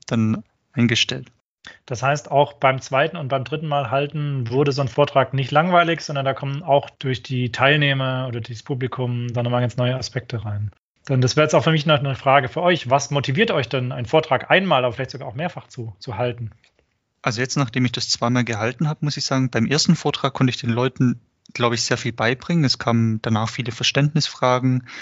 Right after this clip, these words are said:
Speaker 1: und ich hatte das Gefühl, ich habe vielen weitergeholfen, auch mit ihren Problemen und Fragen, die sie im Projektalltag haben,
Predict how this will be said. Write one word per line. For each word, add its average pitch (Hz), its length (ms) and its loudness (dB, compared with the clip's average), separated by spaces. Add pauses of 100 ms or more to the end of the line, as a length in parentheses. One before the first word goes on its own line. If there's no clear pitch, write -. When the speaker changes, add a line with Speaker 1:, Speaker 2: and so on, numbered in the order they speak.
(580)
Speaker 1:
und 120 200 2
ich 110 100 -2
hatte 123 120 -2
das 123 100 -2
Gefühl, 127 380 -2
ich - 160 -4
habe - 80 -8 (180)
vielen 131 640 4
weitergeholfen, 123 800 2
auch 117 100 4
mit 123 140 4
ihren 113 300 4 (180)
Problemen 131 800 4 (240)
und 113 260 2
Fragen, 120 360 2
die 123 80 4
sie - 140 -2
im 117 140 2
Projektalltag 117 880 -2
haben, 110 300 0